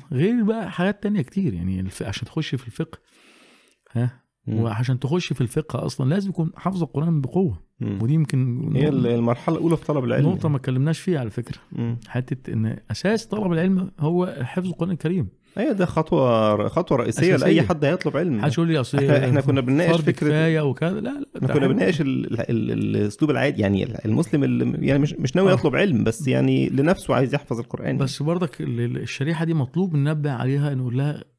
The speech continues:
Speaker 2: ما
Speaker 1: قرآن
Speaker 2: ينفعش
Speaker 1: أساسي.
Speaker 2: غير، آه، لا، ده، ده، ده قصة تانية.
Speaker 1: ما
Speaker 2: ده
Speaker 1: تقعدش
Speaker 2: بره.
Speaker 1: بقى
Speaker 2: مم.
Speaker 1: ت-، تقول لي أصل هو، أصل فرض كفاية ومش عارف،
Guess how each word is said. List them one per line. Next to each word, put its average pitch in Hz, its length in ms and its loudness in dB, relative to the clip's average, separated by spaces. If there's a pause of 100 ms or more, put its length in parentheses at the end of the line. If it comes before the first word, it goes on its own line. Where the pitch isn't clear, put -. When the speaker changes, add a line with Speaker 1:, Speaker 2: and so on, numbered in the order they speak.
(400)
Speaker 2:
ما 110 100 2
Speaker 1:
قرآن 131 120 6
Speaker 2:
ينفعش 180 360 4
Speaker 1:
أساسي. 170 240 2
Speaker 2:
غير، 98 100 0
آه، 139 100 4
لا، 208 160 2
ده، 156 160 2
ده، 151 160 2
ده 160 140 2
قصة 196 280 -4
تانية. 156 280 2
Speaker 1:
ما 131 140 2
Speaker 2:
ده - 100 0
Speaker 1:
تقعدش - 220 4
Speaker 2:
بره. - 60 2
Speaker 1:
بقى 165 260 2
Speaker 2:
مم. 170 180 2
Speaker 1:
ت-، 151 80 -4
تقول 147 300 -2
لي 165 80 -2
أصل 147 280 -6
هو، 147 360 -2
أصل 131 200 -6
فرض 143 320 -4
كفاية 160 420 -2
ومش 135 420 0
عارف، 135 160 -8